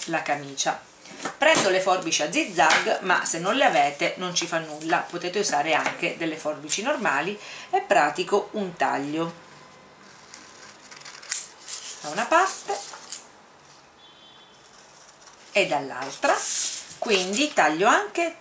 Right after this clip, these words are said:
tutto attorno. A questo punto avremo questo foglietto tutto dentellato su tutti i bordi oppure tutto liscio su tutti i bordi, a seconda di come avremo deciso di farlo. Quindi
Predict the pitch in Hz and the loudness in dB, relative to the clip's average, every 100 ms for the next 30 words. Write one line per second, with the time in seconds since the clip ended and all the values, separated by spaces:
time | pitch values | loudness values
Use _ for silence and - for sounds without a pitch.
0 | - 247 302 - 370 359 - 165 156 156 | -12 -8 -8 -4 -2 -2 -2 0 0 -2
1 | 170 170 - - - - - - - - | -4 -6 -8 -18 -20 -20 -16 -14 -14 -16
2 | - 220 214 349 - 240 269 311 330 208 | 0 0 4 4 4 2 0 4 6 6
3 | 202 190 190 302 320 240 202 180 196 240 | 6 4 4 6 6 2 0 4 6 4
4 | - - 202 202 - 294 240 190 190 190 | 2 0 2 2 -2 0 2 2 2 4
5 | 190 180 180 196 190 180 196 185 170 156 | 6 6 4 -2 -2 -4 -4 -2 4 4
6 | 147 185 - 196 196 - 180 196 214 277 | 4 -2 2 2 2 0 2 4 2 -2
7 | - 202 170 165 - - 165 - - 165 | 0 2 2 2 2 2 -4 -10 -8 2
8 | 208 185 - - - - 180 170 180 165 | 6 6 4 -4 0 0 0 0 0 -4
9 | 151 170 175 165 165 165 165 156 151 143 | -4 0 2 2 2 0 0 -2 -4 -6
10 | 135 123 - - - 339 359 381 359 | -6 -6 -8 -10 -6 0 0 2 0